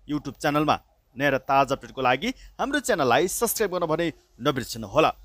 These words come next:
पछिल्लो समय अभिनेता पल शाहले तीजको गीतको सुटिङमा डान्स गर्दै गर्दाको भिडियो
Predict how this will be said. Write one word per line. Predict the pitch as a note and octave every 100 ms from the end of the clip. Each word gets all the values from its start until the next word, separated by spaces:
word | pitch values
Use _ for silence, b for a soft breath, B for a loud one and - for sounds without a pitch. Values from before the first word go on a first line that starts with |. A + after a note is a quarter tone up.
| - _ _ _
पछिल्लो | F3 G#3+ - F4+
समय | - D4 E4
अभिनेता | C#4 A3 B3 D4 D4 -
पल | A#3+ B3
शाहले | - G#3 B3 C4+ -
तीजको | A3 A3+ - A3+ B2+
गीतको | D#3 A3 - C#4+
सुटिङमा | C4+ - G3 B3 B3+ B3
डान्स | F3 G3+ F3+
गर्दै | G3 F#3+ B3+
गर्दाको | A3+ A3 G#3+ -
भिडियो | G3+ - F3